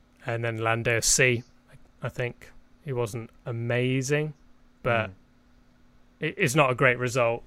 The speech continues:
Speaker 1: but it wasn't as bad as Sainz, right?
Speaker 2: I seem to, I seem to have read something. I don't know if someone just said on Twitter that apparently quoting Lando saying that that first stint was the worst of his career in his own words.
Speaker 1: Yeah,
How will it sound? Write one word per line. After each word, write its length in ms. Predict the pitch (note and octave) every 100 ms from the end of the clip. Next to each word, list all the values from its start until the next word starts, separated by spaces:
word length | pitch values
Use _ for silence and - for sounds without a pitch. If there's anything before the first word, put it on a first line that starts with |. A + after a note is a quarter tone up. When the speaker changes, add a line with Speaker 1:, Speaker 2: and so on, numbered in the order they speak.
| -
Speaker 1:
but 220 | - A2 F#3+
it 160 | C3+ A2
wasn't 260 | A#2+ A2+ A2+
as 80 |
bad 220 | - A#2 A2
as 140 | G#2
Sainz, 580 | - - - A#2 B2+ -
right? 200 | A#2 - - - - - -
Speaker 2:
I 120 | C3
seem 280 | B2+ - D#3
to, 220 | D3 C#3 B2
I 60 | A#2+
seem 200 | - D3+
to 460 | C#3 C3+ B2 - - - -
have 160 | A#2+ A2
read 260 | A2+ A#2+ A#2
something. 560 | - A2 - A2+ G2+
I 80 | G#2
don't 160 | A2 A2
know 80 |
if 100 | G#2
someone 240 | - G#2+ G2
just 160 | G2+
said 120 | - G2
on 100 | F#2+
Twitter 280 | - - G#2
that 180 | G2+ - _ -
apparently 320 | G2+ B2 G#2+
quoting 400 | G#2+ B2 A2 G#2+
Lando 380 | G#2 G#2 G#2 G#2
saying 340 | G#2 - G2+ G2
that 160 | G2
that 180 | G#2+ -
first 360 | - A2 G#2 -
stint 220 | G#2+ G2+
was 140 | G2+
the 100 | -
worst 440 | G2 G2 G#2 G2+ -
of 100 | F#2
his 140 | -
career 480 | - G#2+ G2+ A2 A#2+
in 120 | - G#2
his 120 | G2+
own 200 | G#2 G#2
words. 220 | G#2+ A2+
Speaker 1:
Yeah, 200 | D#3 B2+